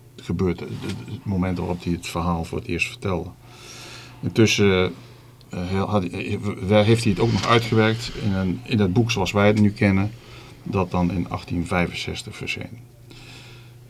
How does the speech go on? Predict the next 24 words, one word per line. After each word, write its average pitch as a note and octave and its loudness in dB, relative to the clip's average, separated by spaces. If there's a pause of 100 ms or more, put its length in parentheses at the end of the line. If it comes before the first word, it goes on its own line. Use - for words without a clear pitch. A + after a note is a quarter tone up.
(400)
En A2+ 2
zo B2 6
zie D3 6
je, C3+ 6 (160)
eh, A2+ 0
wat B2+ 6
ik A#2 6
dan G#2+ 6 (160)
bedoel, A2+ 4
is, G2+ -8 (200)
ja, G#2+ -2
hoe, F#2+ 0
hoe G2+ -4
vreemd G#2+ 4
het - -6
dan F#2 0
kan F2+ 0
lopen. G#2 2
Als A2+ 2
dat C3+ 0
meisje B2+ 6
niks C3 6
had A2 0
gevraagd, B2 0